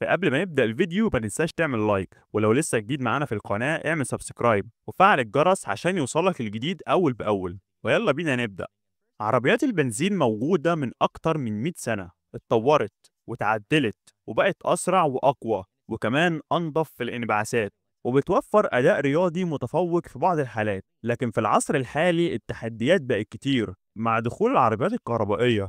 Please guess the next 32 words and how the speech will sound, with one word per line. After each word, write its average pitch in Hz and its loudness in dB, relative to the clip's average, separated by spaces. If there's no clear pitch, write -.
وكمان 127 -2
العربيات 104 0
الهيدروجينية. 113 -2
عربيات 107 2
البنزين 127 -2
بقت - 0
في - -14
خطر 139 0
كبير 143 -2
جدا، 113 -4
لكن 139 0
خلينا 156 0
في - -6
البداية 151 4
نعرف 170 2
إيه 170 -2
هي 196 0
مميزات 117 -2
عربيات 117 -2
البنزين. 101 -8
أول 254 4
حاجة 214 0
هي 170 0
صوت 233 -4
المحرك، 120 -2
الصوت 208 2
اللي 151 6
بيديك 113 -2
الإحساس 180 -6
الحقيقي 143 -4
في - -8
السواقة، 113 2